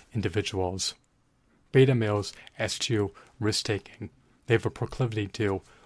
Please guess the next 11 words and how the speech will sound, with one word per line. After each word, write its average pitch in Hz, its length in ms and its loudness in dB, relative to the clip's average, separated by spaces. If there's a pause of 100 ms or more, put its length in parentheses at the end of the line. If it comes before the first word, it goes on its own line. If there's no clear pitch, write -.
always 107 460 2 (200)
play 101 180 -4
it 92 100 -6
safe. - 460 -4 (840)
Beta 131 240 6
males 104 280 -2
can 113 120 -2
also 107 260 -4
be 98 220 -4 (240)
bashful 104 560 2 (160)
individuals 101 760 -2